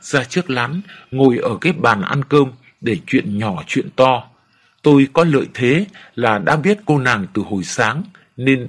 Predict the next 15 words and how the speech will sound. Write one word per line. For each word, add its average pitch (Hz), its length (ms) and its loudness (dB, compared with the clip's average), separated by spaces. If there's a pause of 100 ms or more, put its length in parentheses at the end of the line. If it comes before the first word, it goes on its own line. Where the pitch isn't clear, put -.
có 120 180 0
những 175 220 0
thuận - 180 -2
lợi 104 280 0
hơn 123 240 -2
những 120 140 -8
anh 123 200 -4
em 110 160 -8
khác 175 280 -4 (140)
đang 139 260 -2
trong 127 240 -4
thời 104 220 -4
kỳ 92 180 -4 (120)
quá 131 200 2
độ 147 340 2